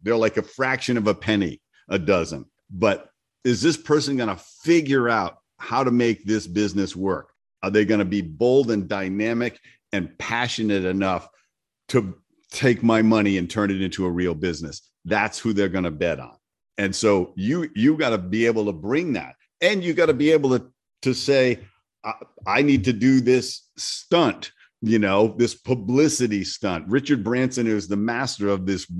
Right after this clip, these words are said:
these wild publicity stunts. And he's actually not a particularly extroverted person. He's not a, a wild man in that way. And not, he's a very playful individual, but his team will come up with something and say, "We're gonna do this.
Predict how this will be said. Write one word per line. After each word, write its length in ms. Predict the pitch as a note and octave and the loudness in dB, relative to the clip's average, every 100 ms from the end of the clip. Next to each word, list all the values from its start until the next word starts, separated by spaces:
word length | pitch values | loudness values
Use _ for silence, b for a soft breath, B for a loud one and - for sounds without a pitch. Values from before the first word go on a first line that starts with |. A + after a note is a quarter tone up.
| G2+ | -6
these 220 | G#2+ F#2 | -4 -4
wild 760 | E2 D#2+ G#2+ A2+ A#2+ A#2 G#2 F2+ _ | -6 -6 -4 0 2 2 2 -4 _
publicity 580 | G#2 F#2+ C3 - G#2+ G2 | -6 0 -2 0 -4 -4
stunts. 420 | - G#2 G2+ - b b | -4 -4 -4 -10 b b
And 100 | A#2 | -6
he's 100 | A#2 | -4
actually 540 | D#3 G#3+ - B2+ G#2+ B B | -4 -4 -2 0 0 B B
not 520 | G#2 A#2 C3+ D#3 - _ - | -2 0 2 0 -4 _ -8
a 60 | |
particularly 560 | A2+ C3+ - D3 C3+ C3 | -2 0 0 -2 0 0
extroverted 720 | A#2+ B2 - A2+ G#2+ G#2+ G2 | 0 -2 -2 -4 0 0 0
person. 380 | - E3+ - F2 | -2 -4 -6 -8
He's 180 | F#2+ G2 | -8 -6
not 280 | B2+ A2+ - _ _ | -6 -8 -12 _ _
a, 60 | G#2+ | -6
a 200 | G2+ F#2+ | -4 -4
wild 460 | E2+ G#2 D3 B2 | -2 -2 0 0
man 260 | G2 F2+ F#2+ | 0 -2 -2
in 140 | G2 | -2
that 180 | G2+ G2+ | -2 -2
way. 220 | G2 A#2+ | 0 0
And 100 | G#2 | 0
not, 300 | G2+ G#2 G2 B B _ _ | -2 -2 -6 B B _ _
he's 160 | A2 G#2 | -4 0
a 60 | |
very 200 | G#2 C3 | 4 4
playful 600 | G#2 - A#2 C3+ C3+ A2 | 2 -2 0 0 0 0
individual, 640 | G#2+ G2 G2 C#3+ B2+ F#2 E2+ | 0 0 0 -2 -2 -4 -4
but 240 | - G#2+ | -4 -4
his 240 | A#2+ B2+ | -2 -4
team 300 | - D#3 E3 | -4 -4 -2
will 80 | B2 | -4
come 180 | - A#2+ | -2 -2
up 160 | A#2+ - | -2 -4
with 160 | G2 | -8
something 380 | - A2 G#2 G2 | -4 -4 -2 -2
and 180 | G2+ G2 | -2 -2
say, 220 | G#2 G2 b b b - | -2 -2 b b b -4
"We're 160 | G#2+ C3+ | 0 2
gonna 180 | C#3 | 0
do 220 | A#2 C#3 C#3+ | 2 2 4
this. 400 | D3+ C3+ - | 2 0 -4